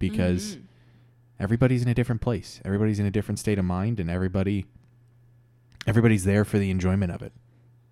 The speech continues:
Speaker 1: Not just, not just because they, they wanna make money. It's because they enjoy the, the art of clowning. And it's, it's their best show, and it gets rave reviews, and, and the family all realizes, "You know what?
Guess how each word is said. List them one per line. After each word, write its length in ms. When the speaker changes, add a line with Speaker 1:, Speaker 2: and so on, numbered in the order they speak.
Speaker 1:
Not 160
just, 220
not 280
just 180
because 340
they, 340
they 60
wanna 180
make 200
money. 200
It's 100
because 320
they 100
enjoy 320
the, 180
the 320
art 200
of 100
clowning. 440
And 360
it's, 280
it's 220
their 140
best 260
show, 320
and 80
it 60
gets 180
rave 300
reviews, 580
and, 160
and 180
the 60
family 340
all 140
realizes, 480
"You 80
know 80
what? 240